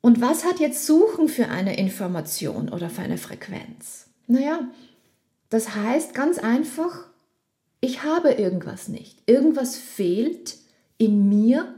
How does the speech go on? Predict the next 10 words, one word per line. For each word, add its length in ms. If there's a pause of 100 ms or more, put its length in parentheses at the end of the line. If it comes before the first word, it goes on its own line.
oder 200
in 100
meinem 280
Leben. 500 (840)
Das 140
heißt, 380 (560)
die 180
Information 960
von 340
Suchen 680